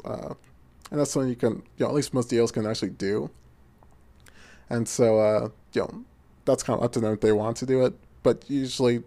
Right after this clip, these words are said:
you know, a lot of new D A Os are like, you know, kinda do want more people to, you know, show people who they actually are.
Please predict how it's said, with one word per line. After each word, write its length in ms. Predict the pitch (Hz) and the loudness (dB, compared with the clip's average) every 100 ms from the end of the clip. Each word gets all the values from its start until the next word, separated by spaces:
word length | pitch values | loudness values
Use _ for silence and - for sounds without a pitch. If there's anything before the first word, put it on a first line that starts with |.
| - | -6
you 80 | 113 | -6
know, 160 | - - | -6 -2
a 60 | 143 | 4
lot 180 | 120 | 6
of 200 | 110 - - _ - | 4 0 -16 _ -4
new 120 | 135 | -2
D 240 | 120 117 | 2 4
A 80 | 113 | 4
Os 120 | 113 | 4
are 100 | 113 | 2
like, 200 | 113 110 - - - - | 0 -2 -6 -20 -20 -6
you 80 | 123 | -4
know, 180 | - - - _ _ - | -4 -8 -20 _ _ -4
kinda 240 | 147 120 | -2 0
do 120 | 117 | 2
want 200 | 113 113 | 2 2
more 160 | 117 110 | 0 0
people 260 | 120 117 | -2 -4
to, 380 | 110 - 104 101 - | -6 -4 -4 -6 -10
you 100 | - | -10
know, 140 | - - - - - | -10 -12 -20 -20 -18
show 360 | - 139 120 - - - | 2 4 4 -2 -16 -10
people 180 | 139 117 | -4 -2
who 140 | 120 | -2
they 160 | 113 98 | -2 -2
actually 340 | 107 - 107 | -2 -4 -4
are. 240 | 110 110 | -4 -6